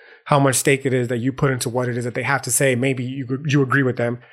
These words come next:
but they just recently obviously disclosed the existence of U F Os and shit. So maybe that might throw a little wrench in that idea. But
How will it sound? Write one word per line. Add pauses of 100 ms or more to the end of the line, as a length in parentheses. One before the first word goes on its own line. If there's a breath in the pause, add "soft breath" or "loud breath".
(200 loud breath)
but
they
just
recently
obviously
disclosed
the
existence
of
U
F
Os
and
shit.
So
maybe
that
might
throw
a
little
wrench
in
that
idea.
But